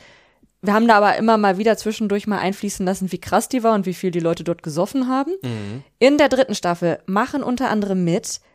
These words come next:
Speaker 1: Paulina und Tommy. Und Leute, wir wissen alle, wenn ihr dem bei Instagram folgt, die sind doch jetzt ein Paar.
Speaker 2: Also es spricht zumindest ganz, ganz viel dafür.
Speaker 1: Also Paulina, also wir reden jetzt natürlich von Paulina Jubas,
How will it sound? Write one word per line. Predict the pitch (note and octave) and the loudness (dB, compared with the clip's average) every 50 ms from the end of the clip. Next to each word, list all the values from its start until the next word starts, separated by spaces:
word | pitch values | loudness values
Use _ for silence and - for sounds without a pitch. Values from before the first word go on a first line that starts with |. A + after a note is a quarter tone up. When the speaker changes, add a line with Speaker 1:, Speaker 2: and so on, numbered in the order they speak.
| _ _ _ _ _ _ _ _ | _ _ _ _ _ _ _ _
Speaker 1:
Paulina | - - G#3+ G3+ F3+ F#3 F#3+ F3+ F#3+ F3+ F3+ F#3 F#3 G3 G3+ G#3+ A#3+ C#4+ D4 - - | -4 0 2 2 2 2 2 2 0 2 2 2 4 4 4 4 4 2 0 -2 -2
und | - G#3+ A3+ A#3+ B3 - | 0 0 0 0 -2 -4
Tommy. | - - A#3 C4+ C#4+ A3 F#3 G3+ B3 D#4+ - - - - - _ _ - | 0 2 4 4 4 4 2 2 0 -2 -4 -8 -16 -20 -20 _ _ 4
Und | A#3 B3 B3 B3 C4 B3+ - - | 4 6 6 4 2 0 -2 0
Leute, | G3+ G3 G3+ A3+ - B3+ A#3 | 4 4 4 6 4 2 2
wir | G3+ F#3+ F3 E3+ | 2 0 0 0
wissen | A3 B3 - - C#4+ - - | -2 -2 -2 -4 -4 -2 0
alle, | F#3 F3+ D#3 D3+ - - | 2 2 2 0 -2 -2
wenn | D#3+ F#3 G3+ G#3+ | -2 0 0 0
ihr | G3 | 0
dem | F#3 F3+ F3 | 0 -2 -2
bei | E3 | -2
Instagram | - F3 - D3+ D3 D#3+ D#3+ | -4 -6 -6 -6 -8 -8 -8
folgt, | - - E3 F3 F#3+ - - - - | -6 -4 -2 -2 -4 -6 -10 -16 -14
die | F3+ | -8
sind | E3 F#3+ G3 G#3+ - | -6 -4 -2 -2 0
doch | A3 G3 | -2 -2
jetzt | F3+ F#3+ F3 - - | -2 -4 -4 -4 -6
ein | F#3+ F3 | -8 -8
Paar. | - - F#3+ F#3 F3 D#3 D3+ - _ _ _ _ | -8 -6 -4 -4 -4 -4 -6 -10 _ _ _ _
Speaker 2:
Also | - B2 A2 G#2+ A2+ A#2+ - - | -4 -4 -2 0 -2 -2 -2 -2
es | - C3 - - - - _ - | -2 -2 -2 -4 -6 -8 _ -8
spricht | - - - D3 D3+ C3+ - - | -6 -4 0 0 0 0 0 -2
zumindest | - C#3 B2 B2 A#2+ A#2 A2+ - - | -2 -2 0 -2 -2 -4 -6 -4 0
ganz, | - C3+ C3 C3 C3 B2+ - - | 2 2 2 2 0 -4 -4 -2
ganz | - B2+ A#2+ A#2 A#2 - - | 0 0 0 0 -4 -6 -6
viel | - A#2 A2+ | -6 -4 -4
dafür. | G#2 G#2 - - B2 - | -4 -6 -6 -4 -2 0
Speaker 1:
Also | F#3+ F#3+ G#3 | 2 2 2
Paulina, | F#3+ G#3+ G#3 G3 G3+ G#3 A#3+ C#4+ C4+ A3+ A#3+ C#4 - - | 2 2 2 2 2 2 2 2 4 2 2 0 0 -2
also | - F3+ | -2 0
wir | F3+ F3+ | 0 0
reden | F#3 F#3+ | 0 0
jetzt | F#3 F#3 | -2 -2
natürlich | F#3 F3 F#3+ F3+ | -4 -6 -8 -8
von | - F#3 F3 | -6 -6 -6
Paulina | F3 F3+ E3 F3+ F3+ E3 | -4 -4 -4 -4 -4 -4
Jubas, | D#3 D3+ D#3+ F3 F#3 A3 B3+ F4 - - | -4 -6 -6 -6 -4 -4 -2 -4 -4 -8